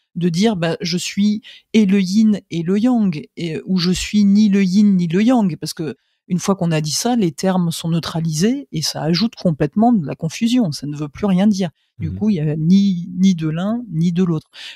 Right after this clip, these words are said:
Speaker 1: Par contre, l'unidualité, c'est ça, c'est-à-dire que dans le, ce symbole qui est très puissant du yin et du yang, il y a bien dans la partie noire un petit peu de blanc et il y a bien dans la partie blanche un petit peu de noir. Et c'est comment je me sers de l'un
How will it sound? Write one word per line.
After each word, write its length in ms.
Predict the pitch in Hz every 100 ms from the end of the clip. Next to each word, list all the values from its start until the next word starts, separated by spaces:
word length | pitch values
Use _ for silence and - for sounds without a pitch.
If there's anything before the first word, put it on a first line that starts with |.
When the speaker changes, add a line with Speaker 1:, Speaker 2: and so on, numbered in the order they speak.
| -
Speaker 1:
Par 160 | 190 -
contre, 220 | 247 -
l'unidualité, 760 | 190 208 208 190 175 170 160 -
c'est 160 | - 190
ça, 220 | 240 214
c'est-à-dire 460 | - 151 160 175 -
que 160 | 156 - _ _
dans 180 | 156 190
le, 320 | 196 180 160
ce 160 | - -
symbole 560 | - 180 180 190 190 175
qui 120 | 151
est 20 |
très 160 | - 143
puissant 440 | - 170 - 190
du 120 | 165
yin 220 | 156 175 165
et 80 |
du 120 | 143 151
yang, 360 | 208 254 208 151 - - _
il 80 | 175
y 60 |
a 60 | 170
bien 280 | 156 208 208
dans 140 | 190
la 120 | 170
partie 360 | - 175 - 190
noire 320 | 180 185 175
un 100 | 160
petit 140 | - 160
peu 140 | 160
de 80 | 143
blanc 420 | 180 233 277 262
et 80 | 160
il 80 | 160
y 80 | 156
a 80 | 151
bien 320 | 156 202 208
dans 160 | 180
la 100 | 160
partie 320 | 143 156 - 151
blanche 340 | 196 240 -
un 60 | 156
petit 160 | -
peu 140 | - 190
de 80 |
noir. 240 | 226 226 170
Et 60 |
c'est 180 | 156 -
comment 480 | - 226 226 233 226 - - - - _
je 220 | 160 175
me 180 | 202 190
sers 320 | 170 190 180
de 140 | 160 165
l'un 320 | 175 247